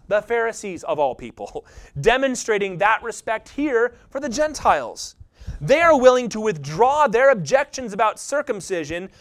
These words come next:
out of obedience to the word of God. And so the Gentiles are politely asked to defer some of their own liberties out of respect for their Jewish brothers. That is how it ought to be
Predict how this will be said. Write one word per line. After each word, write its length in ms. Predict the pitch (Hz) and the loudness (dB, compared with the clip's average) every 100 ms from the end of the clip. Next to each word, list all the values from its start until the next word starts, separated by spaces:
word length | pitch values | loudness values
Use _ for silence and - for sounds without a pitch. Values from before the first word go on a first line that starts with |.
| - - | -16 -4
out 160 | 196 | 0
of 120 | 220 | 2
obedience 720 | 226 185 139 262 285 285 302 - | 2 2 -2 -4 -4 -4 -6 -8
to 100 | 208 | -6
the 120 | 202 | -6
word 280 | 180 214 220 | -2 -2 -2
of 180 | 196 | -8
God. 460 | 143 185 165 127 95 _ _ _ _ _ _ _ - | -4 -4 -2 -6 -12 _ _ _ _ _ _ _ -12
And 100 | 170 | -8
so 120 | 208 | -6
the 100 | 180 | -8
Gentiles 680 | 156 226 254 - 226 233 226 _ - | -6 -6 -6 -6 -4 -4 -6 _ -12
are 100 | - | -10
politely 640 | - 113 143 254 269 - | -10 -10 -6 -6 -6 -8
asked 420 | 160 147 - - _ - - | -4 -6 -8 -20 _ -20 -12
to 140 | 170 | -10
defer 560 | 139 143 - 214 226 247 | -6 -8 -6 -2 0 0
some 180 | - 160 | -4 -12
of 120 | 139 | -10
their 180 | 127 - | -10 -8
own 260 | 190 233 | -8 -6
liberties 520 | 220 160 135 127 127 _ _ - | -8 -6 -8 -8 -12 _ _ -12
out 120 | 139 | -8
of 120 | 135 | -8
respect 560 | 131 - - 170 170 - _ _ | -8 -10 -6 -6 -8 -14 _ _
for 140 | 147 | -12
their 120 | 139 | -10
Jewish 360 | 131 127 120 113 | -10 -12 -14 -14
brothers. 600 | - 85 - - - - _ _ _ _ _ _ _ | -18 -18 -20 -20 -20 -20 _ _ _ _ _ _ _
That 260 | 117 185 208 | -6 -2 -2
is 100 | 156 | -4
how 160 | 135 123 | -6 -6
it 60 | |
ought 140 | 120 - | -8 -12
to 60 | |
be 320 | 117 104 80 | -20 -18 -20